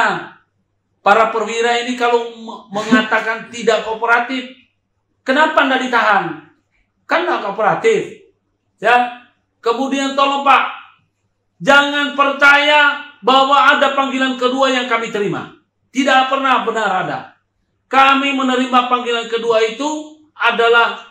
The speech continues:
tanggal delapan belas Januari dua ribu dua puluh satu, setelah terlebih dahulu dilakukan penangkapan. Kemudian yang ketiga, nggak ada surat penangkapan ketiga.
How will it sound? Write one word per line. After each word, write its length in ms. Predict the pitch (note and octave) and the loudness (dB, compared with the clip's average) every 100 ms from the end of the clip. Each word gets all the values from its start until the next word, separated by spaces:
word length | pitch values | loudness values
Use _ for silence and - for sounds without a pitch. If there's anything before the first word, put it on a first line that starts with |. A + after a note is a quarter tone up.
| _ | _
tanggal 400 | B3 C4 B3 B3 | 0 0 2 2
delapan 320 | A3+ A3 A3 | 4 2 -2
belas 240 | A3 G#3 F3+ | -2 -4 -2
Januari 480 | G#3 G#3+ A#3 B3 A#3+ | -4 0 0 0 2
dua 240 | A3 A3 | 2 4
ribu 160 | G#3+ G#3 | 2 -2
dua 240 | G3+ G3+ | -2 -2
puluh 140 | G#3 | -6
satu, 500 | G#3 G3+ B3 G#3+ - _ | -2 -2 -4 -10 -14 _
setelah 640 | - C4 B3+ C4+ C4+ C4+ C4+ | -4 -2 0 2 2 2 0
terlebih 320 | C4+ C4+ B3+ | -4 -4 -2
dahulu 480 | B3 C#4 D4 C4 G3+ | 0 2 0 -4 -4
dilakukan 480 | A#3 A3 A3+ G3+ | -2 -2 -4 -8
penangkapan. 640 | G3+ G3 F3+ E3 E3 D3 - _ _ _ _ _ _ _ _ _ _ _ _ _ _ _ _ _ _ _ _ _ _ | -6 -4 -4 -4 -4 -6 -12 _ _ _ _ _ _ _ _ _ _ _ _ _ _ _ _ _ _ _ _ _ _
Kemudian 480 | - C#4 D4+ D4+ D4 | -2 0 0 0 0
yang 160 | D4+ C4 | -2 -4
ketiga, 400 | D4 C4 D4+ D4 | -6 0 2 4
nggak 160 | D#4 D#4+ E4 D#4+ | 4 4 2 2
ada 160 | D#4 | 0
surat 320 | C#4+ D4 C4+ - - - _ _ _ _ _ _ _ | 0 2 2 2 -8 -20 _ _ _ _ _ _ _
penangkapan 640 | - B3+ B3+ A#3+ A#3+ A#3 G#3 | -2 -2 0 0 0 -4 -6
ketiga. 420 | - E3 D#3 - | -8 -4 -4 -6